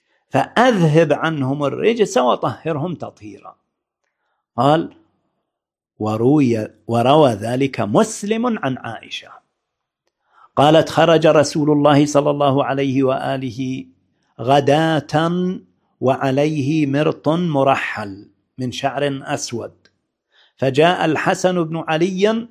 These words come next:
فأدخله". فأدخله معلوم، يعني تحت المرط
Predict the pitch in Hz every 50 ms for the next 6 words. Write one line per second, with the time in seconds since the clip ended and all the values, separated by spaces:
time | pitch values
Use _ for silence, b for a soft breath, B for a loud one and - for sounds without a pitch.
0 | _ _ - 135 135 135 135 - - - - 113 107 98 95 92 - 90 85 -
1 | _ _ _ _ _ _ _ _ _ _ _ _ _ _ _ _ _ _ _ _
2 | _ _ _ _ _ _ _ _ _ _ _ _ - - - 123 120 - 151 160
3 | 175 170 208 247 294 247 175 202 214 180 143 143 160 180 170 147 127 160 175 156
4 | - - - - - - - 190 180 165 160 165 156 127 113 - - _ - _